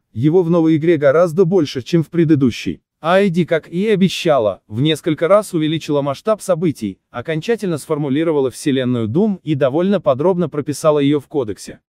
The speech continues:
В нём именно история мира и фоновые события, сюжет самой Eternal круто подаётся через кат-сцены. И да, студия ответила на большинство вопросов,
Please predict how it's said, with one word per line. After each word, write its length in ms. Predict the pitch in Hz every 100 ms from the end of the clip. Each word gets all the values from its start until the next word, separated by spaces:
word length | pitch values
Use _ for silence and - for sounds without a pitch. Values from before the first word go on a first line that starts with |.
| -
В 180 | 95
нём 340 | 127 135 104 -
именно 400 | 135 147 139 139
история 380 | 123 151 127 120
мира 260 | 135 151
и 60 | 127
фоновые 420 | 113 127 110 107
события, 720 | 98 107 113 165 - 117 98 _
сюжет 420 | - 160 139 139
самой 400 | - 170 160 127
Eternal 400 | 104 147 139 113
круто 320 | - 131 123
подаётся 560 | 107 98 95 98 98 101
через 300 | - 98 -
кат-сцены. 760 | 120 104 - 127 107 104 85 - _ -
И 160 | 147
да, 340 | 131 175 190 - _
студия 480 | - - 247 190 185
ответила 500 | - 135 156 147 143
на 120 | 139
большинство 500 | 131 127 139 127 156
вопросов, 580 | 135 127 147 156 113 -